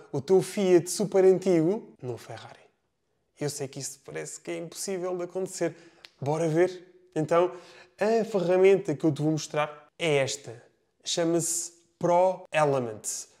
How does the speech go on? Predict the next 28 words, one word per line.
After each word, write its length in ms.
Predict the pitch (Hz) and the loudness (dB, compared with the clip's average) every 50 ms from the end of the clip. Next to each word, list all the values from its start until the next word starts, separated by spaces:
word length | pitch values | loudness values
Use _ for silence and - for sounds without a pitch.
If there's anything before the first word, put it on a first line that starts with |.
| _ _ | _ _
Podes 300 | - 165 175 165 - - | 0 2 2 2 2 0
descobrir 580 | - - - - - 156 135 143 160 160 165 143 - - - - - _ _ _ _ | -2 -4 -4 -4 -4 -2 0 4 4 4 4 2 0 -6 -10 -12 -18 _ _ _ _
o 160 | 156 147 143 | -4 -4 -2
link 360 | 147 165 170 175 180 170 - - - _ _ _ _ _ _ _ _ | 0 0 0 0 -2 -4 -8 -14 -20 _ _ _ _ _ _ _ _
aqui 460 | 180 170 - - - - 139 131 131 - _ _ _ _ _ | -8 -8 -8 -10 -10 -8 -8 -8 -8 -12 _ _ _ _ _
na 480 | 143 143 151 170 180 202 214 214 214 214 | -4 -2 0 2 2 2 4 4 2 0
descrição 800 | 214 214 - - 170 170 156 - - - 156 147 151 156 165 170 - - _ _ _ _ _ _ | -2 -4 -8 -6 -4 -4 -4 -6 -6 -6 -4 -4 -4 -4 -6 -8 -10 -16 _ _ _ _ _ _
deste 400 | 127 135 151 156 147 - - 139 | -6 -4 -4 -4 -4 -6 -8 -8
vídeo. 380 | 127 135 139 131 110 110 107 - - | -6 -4 -4 -4 -6 -8 -12 -8 -8
O 100 | 143 127 | -8 -2
que 120 | - 214 | 0 0
é 60 | 214 | 2
que 60 | 214 | 2
eu 80 | 220 208 | 2 2
vou 100 | 208 208 | 2 0
fazer 340 | 208 214 214 185 190 202 196 | 0 0 0 0 2 4 4
agora, 460 | 196 180 180 196 202 196 202 196 202 - | 4 4 4 2 2 2 0 -2 -2 0
passo 400 | 214 214 220 220 - - - 220 | 0 2 2 0 -2 -2 -2 -4
a 40 | 208 | -4
passo 560 | - - 185 160 151 147 - - - - - | -2 -2 -2 0 0 -2 -2 -6 -8 -8 -4
contigo, 640 | - 160 160 151 - 208 196 190 185 175 196 190 196 - - _ _ | -2 -2 -2 -2 -2 -2 -2 -2 -2 -2 -4 -8 -8 -14 -20 _ _
para 140 | - 160 143 | -6 -4 -2
garantir 480 | 143 143 139 139 139 131 135 - 151 143 | -2 -2 0 0 -2 -2 -2 -4 -6 -6
que 80 | - | -6
tens 240 | - - 143 147 135 | -8 -8 -6 -6 -6
o 80 | 139 143 | -4 -6
Elementor 440 | 147 139 139 139 143 139 147 147 143 | -6 -4 -4 -4 -4 -4 -4 -6 -8
Pro 340 | - - 165 160 160 160 | -6 -4 -4 -2 -4 -4